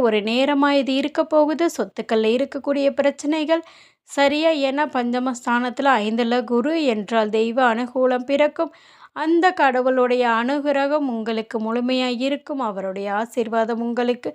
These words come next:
முழுமையா கி-, அடையும். அவருடைய பார்வை, அதாவது குரு பகவான் பிரகஸ்பதியினுடைய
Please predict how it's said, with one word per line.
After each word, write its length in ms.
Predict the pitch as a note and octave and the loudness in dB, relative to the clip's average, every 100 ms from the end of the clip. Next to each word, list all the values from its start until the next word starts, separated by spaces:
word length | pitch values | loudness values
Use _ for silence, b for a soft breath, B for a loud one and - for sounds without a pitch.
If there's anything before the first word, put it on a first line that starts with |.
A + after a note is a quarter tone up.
| B B B B - | B B B B -8
முழுமையா 480 | A#3 B3 B3 B3 B3 | -2 -2 0 -2 0
கி-, 180 | B3 B3 A#3+ A#3+ | 0 2 2 4
அடையும். 540 | A3+ A3+ B3+ C4+ D#4+ F4 - D#4 | 4 4 2 2 0 -2 -6 -8
அவருடைய 500 | G#3+ G3 G#3 G3+ G#3 G#3 | -6 -2 -2 0 0 -2
பார்வை, 460 | B3 C4 D4 D4 D4+ | -2 0 0 -2 -2
அதாவது 360 | B3 G#3 G3+ G3+ | -2 -2 -4 -6
குரு 280 | F#3+ A3+ B3+ | -2 0 0
பகவான் 540 | A#3 B3+ C4 A#3+ C#4+ D#4 b b b _ | 0 -2 0 0 0 0 b b b _
பிரகஸ்பதியினுடைய 1400 | C4 C#4 D#4+ D#4 - D4+ D4+ D4 D4 C#4+ D4 C#4+ D4 | -6 -2 -2 -2 0 0 0 -2 -2 -2 0 0 0